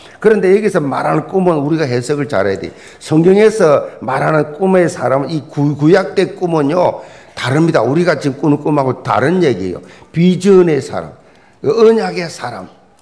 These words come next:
하나님이 그때는 성경이 없었어요. 그래서 꿈을 통해서 말씀한 특별한 사람이었어요.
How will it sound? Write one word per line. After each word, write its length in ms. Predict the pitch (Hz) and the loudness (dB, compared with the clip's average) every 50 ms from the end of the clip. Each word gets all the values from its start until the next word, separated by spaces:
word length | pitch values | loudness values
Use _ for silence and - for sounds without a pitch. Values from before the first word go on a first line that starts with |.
| _ _ _ _ _ _ _ _ - | _ _ _ _ _ _ _ _ -12
하나님이 580 | - - 190 190 180 180 175 170 170 175 170 | -8 -6 -2 -2 0 0 0 0 2 0 0
그때는 400 | 170 - 185 180 - 175 160 156 | 0 0 -2 0 2 0 0 0
성경이 480 | 135 - - 143 147 156 175 185 185 165 | 0 -2 -2 0 2 2 4 4 4 2
없었어요. 560 | 135 98 110 131 117 - 131 110 98 85 - - - - | 2 2 0 -2 -2 0 0 2 2 0 -2 -6 -8 -4
그래서 160 | - 165 160 - - | -2 0 0 -2 0
꿈을 400 | - 233 220 214 226 226 220 220 | 0 2 4 4 4 4 4 2
통해서 500 | 185 165 156 156 143 143 160 147 143 - - - - - | 0 0 0 0 0 2 2 2 2 2 0 -6 -12 -8
말씀한 480 | - 127 143 - - 165 160 - - - | -4 -4 -4 -4 -4 -4 -4 -4 -4 -4
특별한 600 | - 254 277 269 269 - 302 277 262 262 262 233 | -2 -2 -2 -2 -6 -10 -8 -6 -6 -4 -6 -6
사람이었어요. 640 | 160 127 127 117 117 107 101 90 - - - - | -6 -6 -6 -6 -6 -6 -8 -10 -12 -14 -18 -20